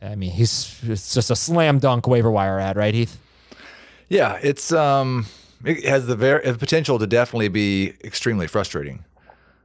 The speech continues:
Speaker 2: um, because it's possible that Joe Mixon can come back this week, but
Speaker 1: Yeah.
Speaker 2: you gotta go get him.
Speaker 1: Dave's back.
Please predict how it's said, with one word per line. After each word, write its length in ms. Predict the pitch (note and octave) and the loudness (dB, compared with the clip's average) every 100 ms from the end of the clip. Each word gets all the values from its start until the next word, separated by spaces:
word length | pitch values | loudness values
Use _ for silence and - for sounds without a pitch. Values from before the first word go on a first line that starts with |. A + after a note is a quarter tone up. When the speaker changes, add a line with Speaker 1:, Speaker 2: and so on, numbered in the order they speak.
| _ | _
Speaker 2:
um, 640 | - F#2+ E2+ D#2+ D#2 D2+ D2+ _ | -8 -4 -2 -2 -4 -8 -12 _
because 640 | - F#2+ F2+ E2 - - - | -6 -2 0 -2 -4 -6 -8
it's 140 | G#2 | -8
possible 340 | - G#2 - F2 | -2 -2 -2 -4
that 100 | E2 | -2
Joe 120 | F#2 | -2
Mixon 340 | E2+ - F#2+ | -4 -6 -10
can 100 | D#2+ | -12
come 160 | - F2 | -10 -4
back 160 | G2+ | -4
this 160 | - C2+ | -4 -16
week, 140 | C#2+ - - _ _ | -16 -18 -20 _ _
but 260 | F#2+ E2+ - | 0 0 -4
Speaker 1:
Yeah. 180 | F#2 E2+ - - | -16 -16 -18 -12
Speaker 2:
you 120 | F2 | -6
gotta 180 | F2 F2+ | -2 0
go 100 | E2 | 0
get 140 | F2+ | -2
him. 100 | D#2 D#2+ _ _ _ _ - - _ _ _ _ _ _ | -4 -8 _ _ _ _ -20 -20 _ _ _ _ _ _
Speaker 1:
Dave's 220 | G2 A2 | -4 -4
back. 340 | - E2+ - | -2 -4 -6